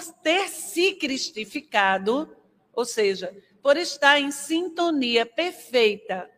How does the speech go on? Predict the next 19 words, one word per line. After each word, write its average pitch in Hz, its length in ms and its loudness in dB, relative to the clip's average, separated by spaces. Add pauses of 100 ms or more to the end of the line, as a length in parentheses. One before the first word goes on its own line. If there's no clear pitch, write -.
(800)
com 240 320 -4
Deus, 196 920 0 (160)
com 247 260 0
o - 20 -10
Pai, 208 500 -2 (640)
ele 330 680 -2
é 233 140 -2
Deus. 196 640 -2 (100)
Evangelho 214 520 -4
de 311 160 -6
João, 233 400 -4
lá 233 320 2
os 233 200 -6
primeiros 294 840 -4 (380)
versículos 247 1080 -6 (360)
do 220 160 4
Evangelho 208 580 0
de 214 160 -12
João. 180 340 -8